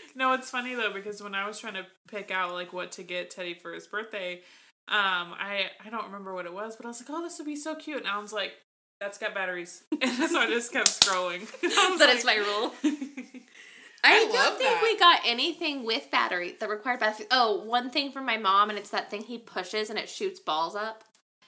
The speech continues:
Speaker 2: and, like, catches
Speaker 1: Oh,
Speaker 2: them.
Speaker 1: yeah.
Speaker 2: It, like, it's like, <sighs> what is it? It looks like a little bulldozer, and it shoots balls up and they
Speaker 1: <laughs>
Speaker 2: end up in the bucket and it
Speaker 1: Yeah.
Speaker 2: puts it back in. And that's fine.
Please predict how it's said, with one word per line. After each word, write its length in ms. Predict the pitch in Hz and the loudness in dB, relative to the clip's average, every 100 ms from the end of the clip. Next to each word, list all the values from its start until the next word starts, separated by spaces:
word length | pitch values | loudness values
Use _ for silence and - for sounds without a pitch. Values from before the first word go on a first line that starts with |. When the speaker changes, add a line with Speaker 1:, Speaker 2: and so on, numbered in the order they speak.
| _ | _
Speaker 2:
and, 120 | 202 | -2
like, 160 | 185 175 | -2 0
catches 340 | - 302 302 | 4 6 6
Speaker 1:
Oh, 40 | 233 | 6
Speaker 2:
them. 80 | 220 | 2
Speaker 1:
yeah. 240 | 175 202 | 2 0
Speaker 2:
It, 60 | 214 | 2
like, 200 | 208 - - - | 2 0 -16 -4
it's 120 | 240 | 4
like, 160 | 233 240 - - | 4 4 -8 -12
<sighs> 160 | - | -12
what 160 | - 302 | -2 -2
is 120 | 262 | 0
it? 40 | 175 | -2
It 40 | - | -4
looks 140 | - | -6
like 80 | 294 | -2
a 20 | |
little 220 | 247 233 | -2 -2
bulldozer, 420 | 196 196 175 175 | -2 -2 -2 -2
and 80 | 175 | -4
it 140 | 180 - | -4 -2
shoots 240 | 285 - | -4 0
balls 260 | - 226 220 | 6 8 8
up 140 | 226 | 8
and 120 | 339 | 6
they 140 | 214 208 | 4 6
Speaker 1:
<laughs> 40 | |
Speaker 2:
end 180 | 220 226 | 4 4
up 120 | 226 | 2
in 80 | 233 | 2
the 80 | 214 | 2
bucket 360 | 208 190 233 220 | 4 4 4 4
and 20 | |
it 60 | 196 | 2
Speaker 1:
Yeah. 80 | 185 | 0
Speaker 2:
puts 100 | 240 | 2
it 140 | 214 - | 0 4
back 240 | 208 202 | 4 4
in. 240 | 208 190 208 - - - - | 2 0 -2 -12 -20 -20 -4
And 180 | 240 220 | -2 2
that's 140 | 196 - | 0 0
fine. 180 | - | -12